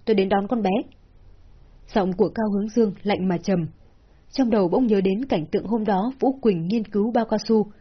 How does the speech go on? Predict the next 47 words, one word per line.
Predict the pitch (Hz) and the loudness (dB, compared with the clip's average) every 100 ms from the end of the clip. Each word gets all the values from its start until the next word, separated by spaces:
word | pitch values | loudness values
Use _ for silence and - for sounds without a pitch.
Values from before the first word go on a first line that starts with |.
| _ - | _ -2
tay | 285 277 | 0 2
cầm | 196 | 0
điện | 170 170 | 0 -2
thoại | 202 185 - - | 0 0 -2 -6
cũng | 233 | -4
nắm | 240 220 | -2 -4
chặt | 269 175 - | -4 -6 -2
hơn. | 214 190 - - - - _ _ _ - _ _ _ - - | -2 -2 -8 -20 -20 -20 _ _ _ -20 _ _ _ -12 0
"Cô | 202 | 2
ấy | 180 180 196 254 - | 4 2 2 0 0
chưa | 233 | 0
chắc | 220 277 240 | 0 -2 0
là | |
muốn | 180 175 208 | -2 -2 0
về | 202 160 | 0 0
với | 208 | 0
anh | 196 | 0
đâu." | 190 190 - _ _ - - _ - - - - | 0 -2 -4 _ _ -20 -20 _ -20 -20 -14 -2
Lục | 226 220 | 0 2
Ly | 240 226 | -2 0
Dã | 202 | -4
không | 269 262 | 0 -2
trực | - 226 | 0 -4
tiếp | 254 277 208 | -2 -2 -2
nói | 190 196 | -4 -2
ra | 226 208 | -2 0
địa | 202 | -2
chỉ | - 190 - | -2 -4 -2
của | 170 | -2
mình. | 170 160 - _ - - - - - - - | 0 -2 -6 _ -20 -20 -20 -20 -20 -20 -4
Chống | 202 208 | -2 0
khuỷu | 262 160 | 2 0
tay | 208 214 | 0 0
lên | 208 | 0
lan | 208 190 | -2 -4
can, | 220 208 185 - - - | -4 -4 -4 -12 -10 -2
nhìn | 208 | 0
ra | 269 | 0
cảnh | 269 214 151 | 0 -2 -2
ban | 226 220 | -4 2
đêm | 240 208 - | 2 0 -6
đang | 226 | -6
dần | 196 202 165 | -2 -4 -4
mất | 262 220 | -6 -4
ngoài | 202 160 | -6 -4
cửa | 156 | -6
sổ, | - 196 143 | 0 0 -2